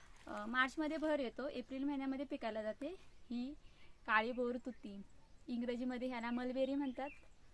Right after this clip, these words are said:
तर तुम्ही खाल्ली का नाही मला कमेंटमध्ये सांगा आणि तुम्हाला आवडत जरी असली तरी सांगा. तर, अं, ह्याचा juice पण खूप छान होतो,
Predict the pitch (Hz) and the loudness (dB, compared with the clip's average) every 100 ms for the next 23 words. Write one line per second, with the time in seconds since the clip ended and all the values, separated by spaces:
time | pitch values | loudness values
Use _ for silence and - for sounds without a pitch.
0 | - - - - 226 226 226 254 262 - | -16 -16 -18 -10 -6 -4 -2 -2 -2 0
1 | 233 226 240 254 254 247 247 254 247 240 | -2 -2 -2 -2 0 0 0 -2 -2 0
2 | 233 240 233 269 247 226 226 240 311 302 | 0 0 0 -2 -2 -2 -2 -2 -2 -4
3 | - 214 214 233 240 240 226 226 247 247 | -8 -6 -4 -4 0 2 2 0 -2 -2
4 | 262 262 269 262 220 226 - - - 254 | 0 0 0 -4 -6 -8 -16 -18 -8 -2
5 | 254 262 262 220 202 196 208 226 - - | 0 0 -2 -4 -4 -8 -8 -10 -14 -18
6 | - 220 220 214 220 226 - 220 240 240 | -10 -4 -2 -2 -4 -6 -6 -6 -2 -2
7 | 233 240 254 - 262 277 285 - 269 262 | -2 -4 -6 -4 -4 -2 -4 -2 0 0
8 | 262 254 269 | -2 -4 -10